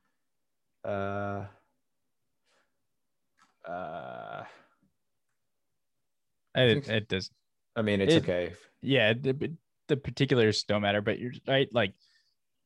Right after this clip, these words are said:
Speaker 2: engineering wouldn't be engineering without cad, right?
Speaker 1: Oh, yeah.
Speaker 2: It's one of the most important tools that we use every day. So
Speaker 1: Mm-hmm.
Speaker 2: basically, you know, there's,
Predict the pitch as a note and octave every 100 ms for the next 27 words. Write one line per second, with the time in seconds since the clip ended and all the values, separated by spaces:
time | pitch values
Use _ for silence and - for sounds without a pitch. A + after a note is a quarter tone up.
0 | D3 C#3+ - C3 A#2 A2+ G#2 G2 G2 -
1 | _ _ _ _ _ _ _ _ A#2 A#2+
2 | A2+ G2+ G2 F#2+ G#2 A2 F#2 F#2 F#2 -
3 | G#2 G2 - F2+ F#2 - _ _ A2+ D#2+
4 | D2+ E2 G#2+ G#2 G2 G2 G2 G2 - G#2+
5 | - - G#2+ - G2 G2 G2 F#2+ G2 A2+
6 | F#2+ - - _ - F#2+ C3+ D3+ - C3+
7 | A#2+ G#2 G#2 G2 G2 A2+ G#2+ -